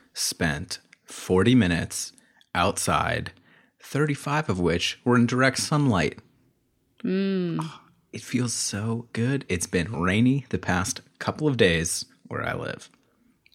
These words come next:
Speaker 1: And rain
Speaker 2: Mm-hmm.
Speaker 1: means that's in the way of me and sunlight. So.
Speaker 2: Yes.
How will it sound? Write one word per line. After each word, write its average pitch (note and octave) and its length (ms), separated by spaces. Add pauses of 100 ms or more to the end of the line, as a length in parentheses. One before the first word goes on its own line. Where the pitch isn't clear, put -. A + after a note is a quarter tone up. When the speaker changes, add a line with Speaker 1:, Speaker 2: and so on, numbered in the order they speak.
Speaker 1:
And - 120
rain G2+ 340
Speaker 2:
Mm-hmm. F#3 320
Speaker 1:
means - 460 (280)
that's - 240
in G2+ 60
the G#2+ 80
way F#2 420 (280)
of - 100
me E2+ 140
and C#2+ 120
sunlight. - 460 (760)
So. F#2 260 (200)
Speaker 2:
Yes. - 800